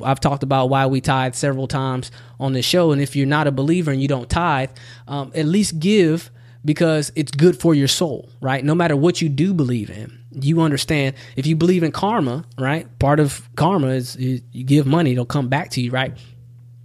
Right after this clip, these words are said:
Even if you don't believe in any type of God or any type of creation, if you believe in science, right? Even science tells us that for every action, there's an equal and opposite reaction, right? So <laughs> give,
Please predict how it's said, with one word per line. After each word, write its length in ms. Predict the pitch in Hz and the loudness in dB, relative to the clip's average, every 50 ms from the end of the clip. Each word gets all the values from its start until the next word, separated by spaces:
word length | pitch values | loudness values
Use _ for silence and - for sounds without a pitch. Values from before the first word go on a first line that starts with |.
| - - - - | -14 -14 -10 0
Even 240 | 185 208 220 220 208 | 2 2 4 4 2
if 80 | 196 | 2
you 60 | 208 196 | 2 2
don't 200 | 196 190 180 160 | 2 2 2 2
believe 280 | 170 180 185 180 160 | 4 4 4 4 2
in 60 | 156 | 2
any 220 | 139 160 185 185 165 | 2 2 2 2 2
type 200 | 165 160 147 139 | 2 0 0 0
of 120 | 127 127 | -4 -4
God 320 | 131 135 139 139 135 135 131 | 0 2 2 4 4 2 2
or 40 | |
any 180 | 127 139 143 139 | 0 0 -2 -2
type 200 | 135 156 135 131 | 0 -2 -2 -2
of 80 | 127 117 | -4 -6
creation, 540 | - 139 131 151 190 208 - 139 139 156 - - - - - - | -4 -2 0 0 0 0 0 -2 -4 -6 -8 -12 -18 -20 -10 -4
if 100 | 135 147 | -2 0
you 100 | 160 170 | 0 0
believe 360 | 165 151 165 165 170 175 165 151 | 2 2 2 2 4 2 2 0
in 100 | 147 135 | -2 -2
science, 580 | - - 139 160 156 117 101 - - - - | -2 -4 -4 -4 -6 -8 -8 -12 -12 -10 -8
right? 280 | 117 113 120 127 - - - - - - | -6 -4 -4 -4 -6 -8 -14 -20 -14 -2
Even 220 | 123 165 165 160 147 | 0 2 2 2 2
science 480 | - - 156 160 175 165 139 127 - | 2 0 -2 -2 -2 -4 -4 -4 -4
tells 440 | - - - - 175 202 196 143 127 | -2 -2 0 2 2 2 2 2 0
us 280 | 117 120 131 - - - - - - - - | -2 -2 -4 -4 -6 -10 -14 -20 -20 -8 -2
that 140 | 143 143 135 | -2 0 0
for 80 | 139 | 4
every 300 | 143 160 156 147 135 135 | 4 4 4 4 2 -2
action, 480 | 123 117 120 139 170 190 - - 143 131 | -4 -6 -6 -4 -2 -2 0 0 0 2
there's 180 | 131 143 139 | 2 2 2
an 60 | 131 131 | 2 -2
equal 320 | 120 135 139 - 139 131 | -2 -4 -2 -2 -2 -2
and 80 | 135 135 | -2 -2
opposite 400 | 127 135 135 - - - 139 - | -4 -4 -4 -4 -6 -6 -6 -4
reaction, 560 | 135 135 147 165 175 135 - - - - 113 - 131 | -2 -2 0 0 -2 -4 -4 -4 -6 -6 -6 -10 -8
right? 280 | 135 127 127 147 - | -8 -6 -6 -6 -6
So 340 | - - 156 143 135 131 - 160 - - - 190 156 - - | -4 -2 -2 -2 -2 -4 -4 -6 -6 -4 -4 -4 -6 -6 -8
<laughs> 420 | - - - - - - - 151 | -14 -16 -18 -18 -20 -14 -12 -4
give, 480 | 131 139 180 226 175 110 113 - - | 2 2 4 4 2 0 -4 -12 -20